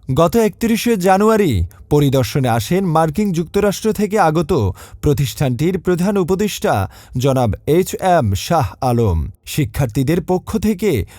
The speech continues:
ফুলের শুভেচ্ছা এবং এলাকাবাসীর পক্ষ থেকে সম্মাননা স্মারক প্রদান করা হয়। উপস্থিত ছিলেন স্থানীয় গণ্যমান্য ব্যক্তিবর্গ, শিক্ষার্থী এবং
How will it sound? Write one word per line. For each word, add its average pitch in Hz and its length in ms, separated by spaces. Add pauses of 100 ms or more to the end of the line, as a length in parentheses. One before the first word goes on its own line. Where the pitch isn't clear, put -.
(100)
ফুলের 147 360
শুভেচ্ছা 160 720
এবং 175 300
এলাকাবাসীর 156 600
পক্ষ 127 300
থেকে 143 440 (240)
সম্মাননা 196 840
স্মারক 127 540
প্রদান 165 300
করা 131 260
হয়। 92 340 (360)
উপস্থিত 123 460
ছিলেন 165 420
স্থানীয় 190 500
গণ্যমান্য 120 720
ব্যক্তিবর্গ, 117 920 (240)
শিক্ষার্থী 117 680
এবং 165 480